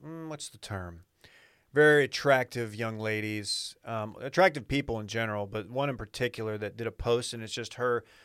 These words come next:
a very revealing shot of her in her, um, in this, in the,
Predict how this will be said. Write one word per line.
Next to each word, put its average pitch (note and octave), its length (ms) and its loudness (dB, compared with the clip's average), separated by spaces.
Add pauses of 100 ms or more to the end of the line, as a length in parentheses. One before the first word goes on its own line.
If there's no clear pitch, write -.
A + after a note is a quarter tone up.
(180)
a A#2 60 -14
very C3 220 4
revealing B2 560 0
shot A#2 320 2
of A2 120 -4
her A#2 220 2
in A2+ 180 -4
her, G#2+ 340 -4
um, G2 340 -8
in A2 140 -12
this, G2+ 260 -10
in G#2+ 160 -10
the, G2 180 -10